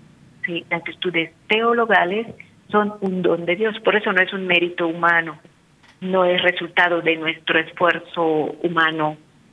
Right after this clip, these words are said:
o de nuestra práctica, eh, humana, ¿sí? Sino que son dones recibidos de Dios. Él los infunde en nuestra inteligencia y en nuestra mo-, voluntad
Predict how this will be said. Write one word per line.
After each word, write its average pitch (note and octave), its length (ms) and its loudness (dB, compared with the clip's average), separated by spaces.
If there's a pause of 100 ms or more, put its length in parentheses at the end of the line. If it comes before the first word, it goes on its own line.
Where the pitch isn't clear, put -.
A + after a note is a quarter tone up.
(140)
o E3+ 80 2
de E3 120 0
nuestra E3 400 -2
práctica, D#3+ 840 0 (520)
eh, D3+ 880 -4 (140)
humana, E3+ 480 -2 (440)
¿sí? F3+ 220 -6 (920)
Sino F3+ 340 -4
que D#3+ 400 -2 (100)
son F3+ 440 0
dones F#3 440 0 (540)
recibidos F3 720 -2
de F3+ 80 -4
Dios. D#3+ 460 -6
Él G3+ 140 0
los A3 200 0
infunde B3+ 600 -4
en F3 80 -6
nuestra F3 260 -2
inteligencia B3 960 0 (380)
y F#3 100 -2
en E3+ 80 -4
nuestra E3+ 300 0
mo-, D#3+ 320 0
voluntad F#3+ 640 0